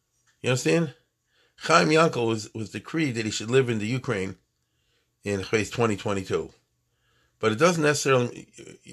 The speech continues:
and it was decreed by God that the Ukraine should have a war. But it's not decreed necessarily that Chaim Yankel himself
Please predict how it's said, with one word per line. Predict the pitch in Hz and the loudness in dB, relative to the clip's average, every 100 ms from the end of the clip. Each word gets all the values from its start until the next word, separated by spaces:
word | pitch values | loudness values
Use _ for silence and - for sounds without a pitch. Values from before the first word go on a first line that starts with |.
| - - - 135 - | -16 -16 -6 -6 0
and | 135 143 139 - _ | 4 6 4 -4 _
it | 139 | 0
was | 131 113 | 0 0
decreed | 120 - 196 143 | -6 -2 -2 4
by | 135 127 | 2 4
God | 151 147 117 | 4 4 2
that | 107 | -6
the | |
Ukraine | 120 127 127 117 | -8 -4 -4 -2
should | 117 | -2
have | 110 | 0
a | 107 | -4
war. | 113 98 85 - _ _ _ _ _ _ _ _ - | -4 -6 -6 -14 _ _ _ _ _ _ _ _ -6
But | 110 | -6
it's | 98 - | -4 0
not | 170 220 220 | 4 4 4
decreed | 131 - 196 147 123 | -6 -4 -2 -2 -2
necessarily | 131 123 117 - 165 113 110 113 _ _ _ _ _ _ _ | -6 -6 -6 0 2 2 2 -4 _ _ _ _ _ _ _
that | - 143 | -10 2
Chaim | 151 135 | 2 4
Yankel | 135 151 127 | 2 0 -2
himself | 127 - 165 127 120 | -4 0 2 2 0